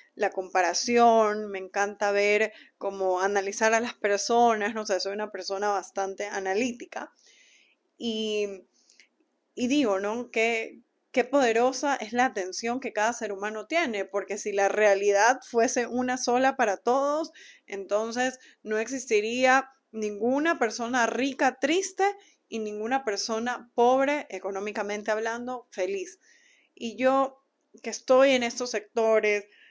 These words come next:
que trabajo con ellos, puedo darme cuenta cuánta felicidad hay.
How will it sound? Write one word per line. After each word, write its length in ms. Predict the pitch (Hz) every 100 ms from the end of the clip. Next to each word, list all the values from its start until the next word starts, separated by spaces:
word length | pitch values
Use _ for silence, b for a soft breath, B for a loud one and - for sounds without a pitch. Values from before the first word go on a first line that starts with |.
| _
que 100 | 220
trabajo 880 | 220 196 202 233 262 262 262 262 - _ _ _ -
con 220 | 202 208
ellos, 640 | 214 208 208 202 208 208 - _ _ _ _ _ _ _ _ _ _ -
puedo 140 | 220
darme 340 | 233 262 240 220
cuenta 400 | 233 240 254 233
cuánta 460 | - 240 262 269 302
felicidad 720 | 240 208 190 185 190 208 220
hay. 400 | 330 320 208 202